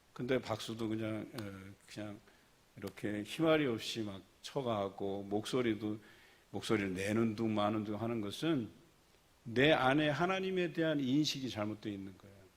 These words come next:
우리 하나님은 그냥 느릿느릿 박수 쳐드리고, 우리 하나님은 그냥 목소리 내지 않고 입만 뻥긋뻥긋 해가면서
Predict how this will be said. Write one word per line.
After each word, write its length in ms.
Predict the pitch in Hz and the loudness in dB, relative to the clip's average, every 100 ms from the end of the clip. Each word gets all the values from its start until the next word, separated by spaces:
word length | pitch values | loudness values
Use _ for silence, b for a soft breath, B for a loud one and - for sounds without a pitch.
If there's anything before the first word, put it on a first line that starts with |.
| _ b b - | _ b b -6
우리 180 | 131 147 | 4 6
하나님은 520 | 143 143 139 139 139 | 8 8 6 4 2
그냥 400 | 131 139 135 117 | 0 0 0 -2
느릿느릿 880 | 101 98 92 90 87 90 113 127 135 | -4 -4 -6 -8 -10 -8 -4 -4 -2
박수 300 | 117 - - | -4 -4 -6
쳐드리고, 880 | 139 135 135 131 123 131 131 131 - b b | -6 -4 -4 -4 -4 -2 -2 -4 -8 b b
우리 200 | 127 135 | 0 6
하나님은 540 | 139 135 135 135 131 123 | 8 8 8 6 4 2
그냥 520 | 120 120 120 113 107 | 0 2 2 0 -2
목소리 580 | 117 - 123 123 120 117 | -4 -2 -2 0 0 0
내지 300 | 107 107 123 | 0 0 0
않고 520 | 107 107 120 117 117 B B - | 0 0 0 -2 -2 B B -4
입만 800 | 123 123 127 123 120 120 - - | -2 4 6 8 6 4 -4 -4
뻥긋뻥긋 880 | 127 120 110 104 98 - 147 147 - | 0 0 0 0 -2 -2 -2 0 -2
해가면서 880 | 135 131 127 117 117 - 120 123 | 0 0 2 0 0 -2 -2 0